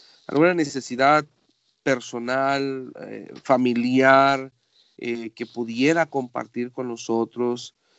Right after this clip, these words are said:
este, obviamente, pues, para poder orar y a lo mejor poder hacer algo, eh, de manera específica,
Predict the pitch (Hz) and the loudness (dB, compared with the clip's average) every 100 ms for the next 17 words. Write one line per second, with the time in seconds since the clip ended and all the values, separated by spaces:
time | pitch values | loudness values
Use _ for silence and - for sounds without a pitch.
0 | _ _ - 110 110 - 113 107 104 104 | _ _ -4 -4 -4 -6 -2 0 0 -2
1 | 104 98 _ - - - 107 117 131 127 | -4 -8 _ -20 -20 -14 -2 2 4 2
2 | 127 143 - 110 - - - - - 117 | 2 -2 0 -4 -6 -14 -12 -10 -2 -2
3 | 117 - 113 120 123 117 127 143 135 117 | 0 2 6 6 6 8 8 6 4 -2
4 | 107 110 - 107 107 107 117 117 123 120 | -6 -14 -18 -14 -12 -8 -8 -6 -4 -2
5 | 120 120 117 127 170 135 120 127 _ _ | -2 -4 0 4 4 0 -6 -8 _ _
6 | _ _ - 107 104 110 110 110 120 123 | _ _ -6 -4 -4 -4 -6 -4 -4 -4
7 | 113 107 135 - 113 - 110 | -8 -4 -4 -4 -8 -4 -4